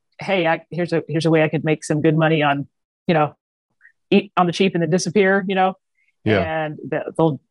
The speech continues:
Speaker 1: do things like that, or, you know, um, tra-, transfer title to someone else's house, and then the peop-, the buyers show up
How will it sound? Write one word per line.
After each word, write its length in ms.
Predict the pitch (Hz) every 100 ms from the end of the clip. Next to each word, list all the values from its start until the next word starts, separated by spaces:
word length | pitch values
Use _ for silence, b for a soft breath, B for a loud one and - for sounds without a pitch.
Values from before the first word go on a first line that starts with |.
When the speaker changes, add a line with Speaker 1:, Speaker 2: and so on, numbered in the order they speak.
| _ _
Speaker 1:
do 120 | 170 165
things 240 | 175 156
like 180 | 165 165
that, 380 | 165 170 185 160
or, 160 | - -
you 80 | 143
know, 260 | 139 139 _ _ - -
um, 400 | - 101 - - - - - - _ _ -
tra-, 200 | - 180 160
transfer 320 | - 202 196
title 240 | 180 190 180
to 100 | 170
someone 240 | 175 175
else's 260 | 170 165 151
house, 480 | 175 170 170 170 - - _ _ b b b b -
and 200 | 165 165
then 180 | 165 160
the 60 |
peop-, 200 | 127 180 -
the 120 | 156
buyers 300 | 165 170 170
show 220 | - 170
up 180 | 170